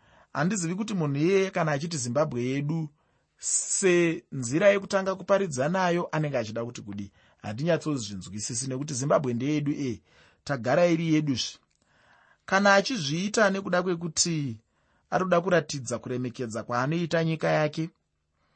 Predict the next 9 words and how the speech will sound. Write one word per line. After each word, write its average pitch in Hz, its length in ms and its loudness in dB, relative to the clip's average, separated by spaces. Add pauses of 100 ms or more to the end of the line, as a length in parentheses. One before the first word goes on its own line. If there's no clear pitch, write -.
(220)
achida 139 280 2
kukurudzirawo 165 640 0
vamwe 160 280 6
vake 156 160 2
kuremekedza 139 560 -2
nyika, 117 360 -4 (540)
hapana 214 360 2
zvakare 127 380 -2
chakaipa. 101 560 -8